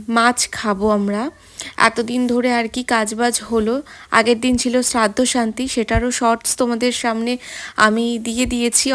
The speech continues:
already, তোমরা সবাই দেখে নিয়েছো। আর আজকে অনেক দিন পর একটি বড় ভিডিও তোমাদের সাথে শেয়ার করছি। একদম সময়ের অভাবে বড় ব্লগ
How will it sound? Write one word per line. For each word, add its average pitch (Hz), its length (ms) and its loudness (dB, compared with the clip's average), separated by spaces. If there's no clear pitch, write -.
already, 220 360 2
তোমরা 233 220 0
সবাই 233 240 4
দেখে 220 300 2
নিয়েছো। 220 360 2
আর 214 80 4
আজকে 247 400 4
অনেক 302 200 2
দিন 277 100 4
পর 285 140 4
একটি 269 160 -4
বড় 220 220 4
ভিডিও 214 300 2
তোমাদের 214 380 -2
সাথে 226 200 -2
শেয়ার 202 200 0
করছি। 175 340 -2
একদম 247 340 0
সময়ের 247 420 0
অভাবে 247 400 2
বড় 247 280 2
ব্লগ 233 300 4